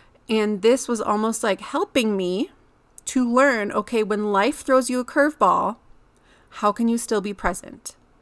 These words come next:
How can you handle what's going on and still be present? And for me, that was a huge aha light bulb moment. This is why it's happening for me, and this is how I can use it to practice right now in this moment.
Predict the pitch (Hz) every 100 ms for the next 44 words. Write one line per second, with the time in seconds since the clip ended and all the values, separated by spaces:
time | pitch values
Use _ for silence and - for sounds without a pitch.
0 | _ _ _ 226 220 247 233 220 226 214
1 | 240 269 277 - 240 247 220 185 185 202
2 | 196 - 196 175 190 - 180 - 196 -
3 | 208 196 226 220 226 240 302 302 220 208
4 | 202 - - 240 240 254 247 - _ -
5 | - _ _ _ _ _ - 220 - 285
6 | 262 220 214 226 - 214 196 240 220 190
7 | - _ - 262 269 220 190 190 - -
8 | 185 - 196 196 196 - _ - 269 330
9 | 277 185 214 - - - 214 214 302 269
10 | - 226 214 214 202 190 185 240 294 277
11 | 190 - - 190 - 220 240 - 233 -
12 | 226 220 240 220 208 208 240 254 202 196
13 | -